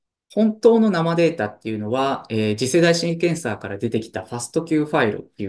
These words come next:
うテキストファイルなんですけど、これをバイオコンダクターの枠組みの中だけで処理しようと思うと結構重かっ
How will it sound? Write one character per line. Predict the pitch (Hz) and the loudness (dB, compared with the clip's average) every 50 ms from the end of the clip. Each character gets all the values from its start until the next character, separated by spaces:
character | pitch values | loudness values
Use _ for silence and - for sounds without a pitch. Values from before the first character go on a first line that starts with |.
| 92 92 | -6 -8
う | 87 | -10
テ | - _ _ - 127 | -12 _ _ -6 -6
キ | - 139 | -6 -6
ス | 143 - | -4 -4
ト | - 160 | -2 0
フ | 165 160 | 2 2
ァ | 151 131 | 2 2
イ | |
ル | 113 110 | 0 -2
な | 104 101 95 | -4 -8 -10
ん | 98 | -12
で | 98 | -14
す | - - | -14 -12
け | - 113 | -8 -4
ど、 | 123 120 107 - - | -2 -2 -2 -2 -4
こ | - - 196 | -4 0 2
れ | 208 220 | 4 4
を | 233 240 226 208 - - - _ _ _ _ _ _ _ _ _ _ _ _ | 6 6 6 6 4 0 -6 _ _ _ _ _ _ _ _ _ _ _ _
バ | - - 170 185 | -2 0 2 2
イ | 190 | 2
オ | 196 | 2
コ | 196 208 | 2 2
ン | 208 | 2
ダ | 214 254 | 0 0
ク | - - | -2 -2
タ | - 156 | -2 0
ー | 127 | 0
の | 110 104 | 0 0
枠 | 107 110 110 - 139 | -2 -2 -4 -6 -6
組 | 147 147 151 | -4 -2 0
み | 147 | 0
の | 151 151 | 0 0
中 | 156 151 156 123 | 0 -2 -2 -2
だ | 107 107 104 | -4 -4 -4
け | 117 | -6
で | 104 104 | -6 -6
処 | 104 - 160 | -4 -2 0
理 | 139 117 | 0 0
し | - - | -2 -2
よ | 120 110 | -4 -4
う | 107 | -4
と | - | -4
思 | 110 104 | -6 -6
う | 101 | -8
と | - _ | -6 _
結 | - 160 165 - | -4 -4 -4 -6
構 | - 110 - - 135 | -10 -10 -10 -10 -8
重 | 131 143 151 151 | -6 -6 -4 -4
か | 120 107 | -6 -10
っ | - | -12